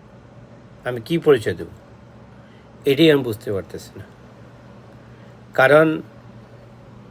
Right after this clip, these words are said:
এই যে ঘটনাটা, একটা লোক সে মারা গেছে। প্রথমে আমি বলে নিই, আমি কবর পূজারীর পক্ষে না, মাজার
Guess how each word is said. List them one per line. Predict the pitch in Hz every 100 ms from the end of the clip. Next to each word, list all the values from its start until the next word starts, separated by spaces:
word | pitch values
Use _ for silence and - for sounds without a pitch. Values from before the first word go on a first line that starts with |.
| - - - -
এই | 143 143
যে | 147
ঘটনাটা, | 131 123 139 143 113 95 - - - - - - - - - - - -
একটা | 123 - 135 117
লোক | 113 139 151 139 - - - - - - - - - - - -
সে | - 135
মারা | 127 131 131
গেছে। | 110 - 90 - - - - - - - - - - - - - - -
প্রথমে | - 127 151 156
আমি | 156
বলে | 143 147
নিই, | 147 135 170 - - - - - - -
আমি | 113 131 143
কবর | - 143 135 147
পূজারীর | 143 151 139 135 131
পক্ষে | 127 113 -
না, | 123 131 165 - - - -
মাজার | - 117 135